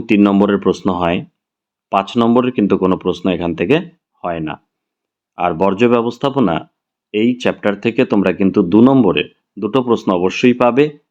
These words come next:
এবং একটার উত্তর কিন্তু তোমাদের করতে হবে। তার সাথে আরও বলি, দু নম্বরের ছটা প্রশ্ন কিন্তু তোমাদের উত্তর করতে হবে, ছ দুগুণে বারো, যার জন্য প্রত্যেকটা প্রশ্নের পাশে কিন্তু অথবা পাবে, দুটো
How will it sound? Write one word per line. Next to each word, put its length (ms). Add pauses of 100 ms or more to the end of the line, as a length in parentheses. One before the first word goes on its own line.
(120)
এবং 240
একটার 340
উত্তর 300
কিন্তু 240
তোমাদের 380 (420)
করতে 300
হবে। 260 (920)
তার 180
সাথে 200
আরও 180
বলি, 240 (380)
দু 140
নম্বরের 480
ছটা 420
প্রশ্ন 400
কিন্তু 240
তোমাদের 380
উত্তর 280
করতে 300
হবে, 160
ছ 160
দুগুণে 320
বারো, 320 (460)
যার 220
জন্য 220
প্রত্যেকটা 640 (440)
প্রশ্নের 420
পাশে 280
কিন্তু 220
অথবা 360
পাবে, 280 (480)
দুটো 320